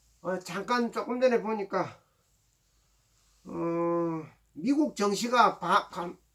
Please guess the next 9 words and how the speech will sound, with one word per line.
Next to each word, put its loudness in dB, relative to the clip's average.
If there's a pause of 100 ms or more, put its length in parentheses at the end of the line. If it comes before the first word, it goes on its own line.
(120)
간밤에 -2
폭락을 0
했어요. -2
그래가지고, -4 (1160)
어, -6 (220)
오늘 -2
국내 0
지-, -2
주식시장도 -6